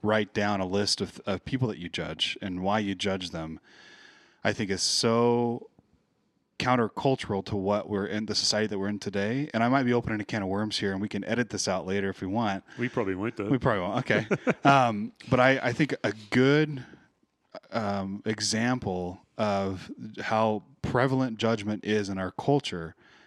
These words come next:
Speaker 1: is to look at the, the balkanized segregation in politics today.
Speaker 2: Right.
Speaker 1: Is people have gone to such extremes that they have taken one side or the other one, and they have said to the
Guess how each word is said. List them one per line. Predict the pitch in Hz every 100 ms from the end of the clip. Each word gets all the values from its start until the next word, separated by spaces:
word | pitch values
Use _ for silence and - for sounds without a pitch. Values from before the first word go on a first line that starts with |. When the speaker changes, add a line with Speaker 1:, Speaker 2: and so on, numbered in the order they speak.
| -
Speaker 1:
is | 104
to | 110
look | 117 117
at | 113 -
the, | 101 101 -
the | 113
balkanized | 95 117 123 123 113 110
segregation | - 104 101 104 101 - 98 98
in | - 113 107
politics | - - 104 101 98 -
today. | - - 82 -
Speaker 2:
Right. | 101 87 85 - - - -
Speaker 1:
Is | 117 107 95 - - - - -
people | 147 135 139
have | 120 107
gone | 113 113 107
to | 107
such | - 135 147
extremes | - - 147 117 107
that | 107
they | 104 113
have | 110 101
taken | 127 117 110 101
one | 107 117
side | 110 120
or | 110
the | 101 104
other | 110 98
one, | 92 92 92 104
and | 104
they | 104
have | 104 95
said | - 113
to | 107
the | 98